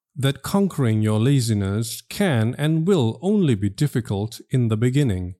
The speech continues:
For when you successfully overcome the initial friction that laziness inundates you with, the rest of the process will become more easy, familiar, and far less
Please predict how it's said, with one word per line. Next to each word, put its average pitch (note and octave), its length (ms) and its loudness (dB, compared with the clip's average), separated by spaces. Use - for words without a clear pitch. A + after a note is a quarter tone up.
For B2+ 280 0
when B2+ 180 4
you F#3+ 160 4
successfully C3 880 0
overcome A#2+ 680 0
the A2+ 160 2
initial E3 440 2
friction A2 600 -2
that A2+ 180 0
laziness A#2+ 800 0
inundates A2+ 640 2
you G2+ 120 0
with, G2 440 -4
the C3 160 0
rest F#3 360 0
of A#2+ 140 -2
the A#2+ 80 0
process A#2 760 0
will B2+ 160 0
become C3+ 380 0
more D#3 440 2
easy, A2 600 0
familiar, A#2 720 2
and B2+ 320 0
far A#2 320 0
less G2 400 -4